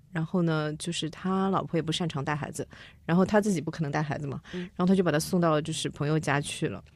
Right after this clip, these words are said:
Speaker 1: 然后他就是说的，说，“哎呀，真的是很抱歉，说我们就是夫妻两个人都是很自私，就是很糟糕的人嘛。”然后他那个朋友回答他的就是这句话。但是我觉得他的台词的，就是这个结构，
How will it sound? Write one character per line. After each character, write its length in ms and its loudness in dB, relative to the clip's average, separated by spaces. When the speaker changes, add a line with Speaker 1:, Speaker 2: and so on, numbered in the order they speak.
Speaker 1:
然 140 0
后 180 6
他 180 4
就 140 2
是 320 -2
说 340 0
的， 180 0
说 360 -2
，“哎 200 -4
呀， 160 -6
真 140 -4
的 120 -2
是 160 -4
很 160 -4
抱 160 0
歉， 300 -2
说 160 -2
我 160 -2
们 260 -4
就 100 -6
是 140 -6
夫 140 -6
妻 160 -4
两 120 -2
个 80 -4
人 140 -2
都 80 -2
是 100 -6
很 160 -4
自 160 -4
私， 340 -4
就 120 -2
是 80 -4
很 160 -4
糟 180 -2
糕 200 0
的 140 0
人 200 -4
嘛。” 180 -4
然 100 0
后 60 4
他 80 4
那 60 4
个 80 4
朋 180 0
友 60 2
回 160 0
答 100 2
他 120 0
的 60 2
就 120 -4
是 80 -6
这 80 -8
句 100 -6
话。 220 -8
但 120 8
是 100 8
我 160 12
觉 100 4
得 80 10
他 220 4
的 300 8
台 260 4
词 360 2
的， 400 6
就 160 0
是 340 2
这 160 4
个 80 6
结 260 -2
构， 320 2